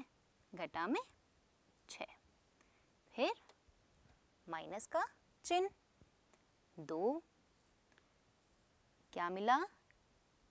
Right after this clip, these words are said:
इसका हमें क्या निकालना है? सारणिक। दो तिया छः और ये मिला minus में नौ। ठीक, अब आखिरी जमा तीन,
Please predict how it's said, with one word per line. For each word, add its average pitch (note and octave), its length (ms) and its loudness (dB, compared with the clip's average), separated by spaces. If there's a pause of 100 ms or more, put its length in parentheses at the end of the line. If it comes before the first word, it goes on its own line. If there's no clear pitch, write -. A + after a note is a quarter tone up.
(160)
इसका - 280 0
हमें G#3+ 240 2
क्या A#3 140 2
निकालना A#3+ 440 2
है? C#4 180 0 (1300)
सारणिक। - 580 4 (760)
दो E3+ 280 -2
तिया B3 320 -2 (420)
छः E3+ 480 -6 (840)
और E4 80 2
ये G3+ 200 -2
मिला E3 320 -6 (340)
minus D3+ 420 -12
में C#4+ 100 -4 (280)
नौ। - 220 -18 (720)
ठीक, - 320 -2 (800)
अब E3+ 140 -6
आखिरी A3+ 340 -4 (1300)
जमा E3 240 -14 (280)
तीन, E4+ 400 4